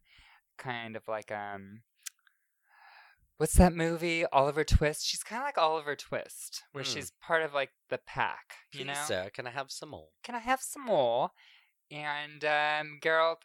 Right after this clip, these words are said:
Speaker 1: is trying to find her the entire time. He's, like, racking his brains out. "How do I get to her? How do I get to her? I don't even know where she is, but I'm gonna find her."
Speaker 2: God,
Speaker 1: And
Speaker 2: he's always looking for her.
Speaker 1: I know. And he has this motley crew of people. He has Dandelion, who's a troubadour.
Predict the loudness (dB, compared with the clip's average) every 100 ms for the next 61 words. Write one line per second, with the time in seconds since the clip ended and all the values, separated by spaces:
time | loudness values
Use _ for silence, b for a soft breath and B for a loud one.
0 | -8 -4 -2 -2 -4 -8 -12 -8 -6 -6
1 | -2 -2 -2 -4 -8 -8 -4 -2 -2 -2
2 | -6 -6 -6 -6 -4 -2 -2 -2 -8 -4
3 | -4 0 0 0 -4 -4 -4 -6 -8 -12
4 | -6 -4 -2 -2 -6 -6 -8 -8 -6 -6
5 | -8 -12 -14 -14 -12 -12 -10 -10 -12 -16
6 | -16 -18 -8 -4 -4 -4 -2 -2 -6 B
7 | B B 4 6 6 -2 -6 -4 -2 -4
8 | 0 -2 -2 0 0 2 -2 -2 -2 2
9 | 4 6 6 4 2 -2 2 0 0 -6
10 | -2 2 4 2 -4 -4 -2 0 -2 -6
11 | -6 -2 -2 -2 2 4 4 0 -6 -8
12 | 0 0 0 -2 -2 -2 -4 -8 -8 -10
13 | -10 -8 -6 -6 -6 -6